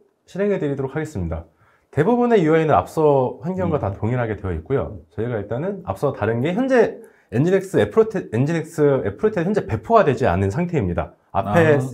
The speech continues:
Speaker 1: 케이스
Speaker 2: 네.
Speaker 1: 원에서는 저희가 미리 배포를 해놨는데
Speaker 2: 네.
Speaker 1: 현재 케이스는 저희가 씨아이씨디를 활용하기 위해 배포가 안 되어 있는 상태입니다.
Speaker 2: 아, 네.
Speaker 1: 현재 배경 동영상에는 저희 기존 데모 구성 환경이 다 띄어져 있는 상태고요. 저희가 이제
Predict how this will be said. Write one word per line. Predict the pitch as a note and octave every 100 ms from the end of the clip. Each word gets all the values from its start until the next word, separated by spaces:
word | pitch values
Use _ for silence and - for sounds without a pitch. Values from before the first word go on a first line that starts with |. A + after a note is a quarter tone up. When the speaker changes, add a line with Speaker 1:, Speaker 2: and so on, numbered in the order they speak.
| G2+
Speaker 1:
케이스 | - -
Speaker 2:
네. | E3+
Speaker 1:
원에서는 | B2+ B2 B2
저희가 | G2+ G#2 -
미리 | A2 A2+
배포를 | F#2+ A#2+ B2+
해놨는데 | F3 D#3 A#2+ B2+ A2
Speaker 2:
네. | F2+ E2+ D#2+ -
Speaker 1:
현재 | G#3 A3
케이스는 | A3 G3+ E3+
저희가 | A2 A2
씨아이씨디를 | A#2+ G3+ G#3+ G#3+ D3+ B2+ -
활용하기 | G#3 G3+ F3 G2+
위해 | B2+ G3 - _ _ _ -
배포가 | G#2 - C3+ B2 - G2+ -
안 | G#2
되어 | B2 B2+
있는 | G#2+
상태입니다. | B2 D3 C3 E2+ D#2+ - _
Speaker 2:
아, | G2 F2+ F2+
네. | E2+ E2
Speaker 1:
현재 | F3+ F3+ D#3 -
배경 | A#2+ E3+ E3 D3+ C3+ - - _ _ _
동영상에는 | - C3+ D3 C3+ B2+ A2+
저희 | G#2 G#2 - _ _
기존 | - A#2 B2+ B2+ A2
데모 | - B2+ A#2+
구성 | - A#2
환경이 | E3 E3+ G2+
다 | F#2+
띄어져 | E3+ F#3+ D#3+
있는 | G#2
상태고요. | G2 C#3+ B2 G#2 C#3 - - _ _ _ _ - _ A#2+
저희가 | B2+
이제 | G#2+ A2 F#3 F#3